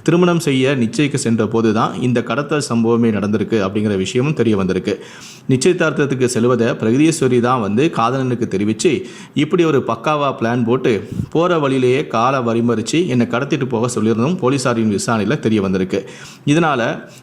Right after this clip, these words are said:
காரை வழிமறித்து இந்த கடத்தல்ல ஈடுபட்ட ஹரி அரவிந்தும் அவருடைய நண்பர்களும் இந்த சம்பவத்தை செய்ததால போலீசார் அவர்களை தேடிட்டு வந்தாங்க. இதற்கிடையில தான் கடத்தப்பட்ட பிரகதீஸ்வரியை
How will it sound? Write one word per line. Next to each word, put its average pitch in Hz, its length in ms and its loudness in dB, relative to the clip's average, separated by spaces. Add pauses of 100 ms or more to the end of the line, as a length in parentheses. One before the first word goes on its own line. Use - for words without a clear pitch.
(100)
காரை 165 340 0
வழிமறித்து 143 480 0
இந்த 139 220 0
கடத்தல்ல 135 520 -2
ஈடுபட்ட 117 600 0
ஹரி 120 240 0
அரவிந்தும் 123 600 0
அவருடைய 120 340 2
நண்பர்களும் 135 720 0 (800)
இந்த 131 180 2
சம்பவத்தை 143 440 0
செய்ததால 113 540 0
போலீசார் 143 400 0
அவர்களை 113 300 0
தேடிட்டு 131 360 0
வந்தாங்க. 95 340 0 (480)
இதற்கிடையில 131 640 0
தான் 104 240 -2 (260)
கடத்தப்பட்ட 147 580 -2
பிரகதீஸ்வரியை 113 720 0